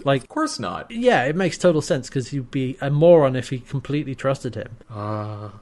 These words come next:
Speaker 2: season four is gonna be so good. Uh, two more scenes, though.
Speaker 1: Yeah, two more scenes before the end of the episode. And we see Chiana and Pilot, first of all.
Speaker 2: Ah, can I say I love this scene? There isn't a lot of focus on this scene, but this is Chiana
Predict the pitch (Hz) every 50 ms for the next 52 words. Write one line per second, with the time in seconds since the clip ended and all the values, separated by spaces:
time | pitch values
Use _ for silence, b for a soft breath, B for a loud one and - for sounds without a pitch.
0 | - - - - 131 131 143 143 131 - - 139 139 - - 123 120 110 123 120
1 | - - 120 113 110 113 123 120 120 120 120 - - - - 131 131 123 113 107
2 | 110 - - - _ - - 190 185 170 151 - - 139 120 107 - - 98 92
3 | 87 - - - 127 117 - - - - 202 196 185 - - 185 165 151 160 -
4 | 175 160 143 151 147 139 135 135 127 131 127 120 117 - 120 - - 104 101 98
5 | - - - - - 131 131 127 123 123 120 - - - 151 151 147 - - 175
6 | 165 156 147 - - - - 170 170 185 208 208 185 165 - 139 131 - - -
7 | 240 247 202 139 - - - - 156 151 147 - - 123 113 104 92 101 - -
8 | - - 147 151 147 143 135 120 110 - - - 175 175 208 220 208 - 180 170
9 | 170 160 - - 127 120 120 127 139 139 135 131 135 127 123 - - - 120 110
10 | 101 92 85 _ _ _ _ 127 127 - 143 151 180 196 190 185 170 160 - -
11 | - 147 139 - 120 117 101 95 98 92 90 - - - - - 85 - 92 98
12 | 117 - 113 110 104 - - _ _ _ 135 147 - 196 175 - - - - -
13 | - 143 127 127 120 110 107 104 101 120 175 202